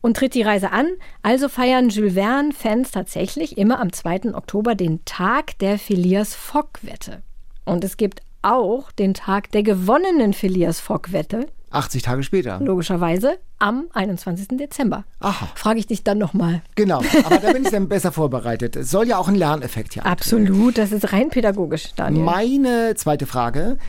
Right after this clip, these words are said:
Speaker 2: Welche Band hat sich nach einer Franz Kafka-Erzählung benannt. War es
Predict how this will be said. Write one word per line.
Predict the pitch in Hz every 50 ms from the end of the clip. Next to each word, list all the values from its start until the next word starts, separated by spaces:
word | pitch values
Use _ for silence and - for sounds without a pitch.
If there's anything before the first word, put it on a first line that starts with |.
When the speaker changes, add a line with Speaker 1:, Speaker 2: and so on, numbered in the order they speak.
| - -
Speaker 2:
Welche | 127 123 120 180 214 262 - - 269 247
Band | 180 139 123 160 185 190 185 160 139 117 107 104 - - - - - - - - - - - - - - - -
hat | - 185 -
sich | - 196 160 -
nach | 170 151 -
einer | - 165 156 151 147 143
Franz | - - 156 - 156 147 - -
Kafka-Erzählung | - - 220 - - - 143 - - - 113 - - - 131 127 117 113 107 107
benannt. | 104 113 113 104 98 80 80 80 - - - - - - - - - - - - - -
War | - 131 131 131 139
es | - - - -